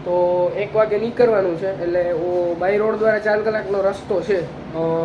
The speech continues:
તો માની લ્યો ને આપણે around વચમાં સ્ટોપ હોય કાંઈ પણ તો પાંચ વાગ્યા સુધીમાં પહોંચી જાય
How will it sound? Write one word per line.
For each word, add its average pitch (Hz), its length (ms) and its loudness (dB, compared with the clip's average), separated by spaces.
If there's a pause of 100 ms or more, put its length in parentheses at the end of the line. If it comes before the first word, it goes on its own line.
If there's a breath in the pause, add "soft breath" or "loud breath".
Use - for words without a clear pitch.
(160)
તો 180 100 0
માની 214 260 2
લ્યો 226 100 4
ને 208 80 0
આપણે 185 220 -2
around 180 720 -2
વચમાં 190 320 0
સ્ટોપ 190 340 0
હોય 202 260 2 (460)
કાંઈ 180 180 0
પણ 185 140 0
તો 170 140 -2
પાંચ 202 280 0
વાગ્યા 202 200 2
સુધીમાં 190 440 0
પહોંચી 202 260 -2
જાય 156 160 -4